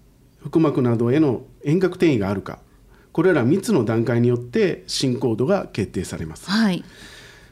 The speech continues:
Speaker 1: まあ、例えば、胃がんの進行度が一番浅い段階の目までで、リンパ節の転移がなく、
Speaker 2: うん。
Speaker 1: 肝臓や肺、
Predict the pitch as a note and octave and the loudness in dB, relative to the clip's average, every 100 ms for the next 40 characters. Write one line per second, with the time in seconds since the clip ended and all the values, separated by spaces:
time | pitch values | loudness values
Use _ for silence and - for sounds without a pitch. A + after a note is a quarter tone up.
0 | _ D3 C#3 C#3 A#3 G3 A2 G2 - - | _ -6 -4 -2 0 0 0 -4 -8 -18
1 | _ _ - D3 C#3+ E3+ E3+ E3+ F#3 F3+ | _ _ -10 -4 0 4 4 2 2 2
2 | F3+ E3 A#2 A#2 C3 E3+ F3 E3 E3 - | 2 2 0 -2 -2 -2 0 0 -2 -2
3 | A3 F3+ C3+ A2 G#2+ A2+ G#2+ C#3+ D#3+ G#2 | 2 2 2 -2 -2 -2 0 2 2 0
4 | C#3 D#3 F3+ - - B2 A#2 G2+ C#3+ A2+ | 0 2 0 -2 -4 -2 0 0 0 0
5 | F2+ - - - - - - _ _ _ | -4 -16 -20 -20 -20 -20 -20 _ _ _
6 | _ - C3+ F3 G#3 G3+ - A2 F#2+ A2+ | _ -4 0 0 0 0 0 0 2 2
7 | A2 A2 A#2 F#2+ E2 G#3 G#3 F#3 F3 E3+ | 2 0 -2 -4 -6 -4 -6 -6 -10 -16
8 | - _ - C#3 C#3 C3+ C#3+ C3+ A2+ G2+ | -20 _ -6 -2 0 0 0 2 0 -4
9 | - A#2 A2+ | -4 -2 -2